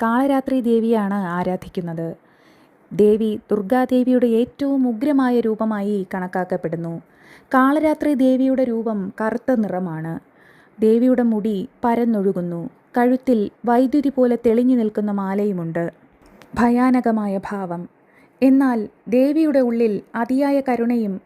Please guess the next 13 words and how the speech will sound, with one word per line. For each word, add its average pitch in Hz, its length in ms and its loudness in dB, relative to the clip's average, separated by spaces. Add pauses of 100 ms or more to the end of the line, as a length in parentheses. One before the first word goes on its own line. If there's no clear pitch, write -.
അനുഗ്രഹവുമാണ്. 220 960 0 (720)
നാലു 285 420 4
കൈകളിൽ, 262 480 4 (160)
രണ്ടു 262 360 2
കൈകളിൽ 254 420 4
വാൾ, 226 400 0 (140)
വജ്രം 214 540 0 (100)
കരസ്ഥമാക്കിയിരിക്കുന്നു. 180 1160 -2 (360)
മറ്റു 226 300 0
രണ്ടു 240 340 4
കൈകളിൽ 208 480 2 (180)
അഭയമുദ്രയും 196 880 0 (140)
വരദമുദ്രയും. 170 840 -2